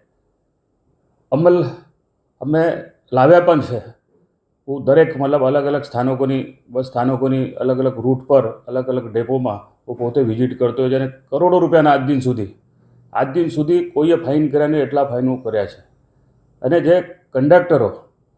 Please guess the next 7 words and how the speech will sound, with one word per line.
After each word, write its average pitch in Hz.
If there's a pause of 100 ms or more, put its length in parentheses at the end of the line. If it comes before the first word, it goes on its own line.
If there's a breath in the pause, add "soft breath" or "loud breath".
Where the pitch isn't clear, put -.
(560)
જે 156 (220)
ચોરી 165
કરતા 143
હોય 123
છે, 110 (380)
અમે 160
આશરે -